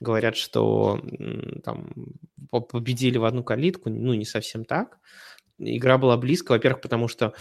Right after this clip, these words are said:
э, последний, м, а, тачдаун, который з-, занесли, да, это был пик-сикс. То есть, в принципе, э, Филипп Риверс шел отыгрываться,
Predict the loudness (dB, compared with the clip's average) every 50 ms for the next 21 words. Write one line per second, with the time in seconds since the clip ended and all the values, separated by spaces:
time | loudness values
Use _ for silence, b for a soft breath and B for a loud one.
0 | b b b b b b b b -6 -2 2 2 4 4 4 4 4 2 0 0
1 | -2 -4 -4 0 2 6 6 6 6 4 2 0 0 0 0 2 2 2 2 0
2 | 0 0 -2 -2 -4 -6 -10 -14 -14 -14 -12 -12 -12 -14 -14 -16 _ _ _ -12
3 | -4 0 4 4 4 4 2 0 0 4 6 6 6 6 6 2 0 0 0 0
4 | 0 0 -2 -4 -8 -8 -6 -4 -4 -4 -4 -4 -2 0 2 4 4 4 4 4
5 | 2 2 2 2 -2 -2 -2 -2 -2 0 0 0 0 -4 -10 -12 _ _ _ _
6 | _ -6 -2 0 0 0 -2 -6 -4 -2 0 0 0 -2 -2 0 0 0 0 B
7 | B B B B B B B B -2 -2 0 2 2 2 2 2 2 2 2 2
8 | 2 2 -2 -2 -2 2 4 4 6 6 4 2 0 0 2 2 2 2 2 -2
9 | -4 -4 -2 -2 -2 -2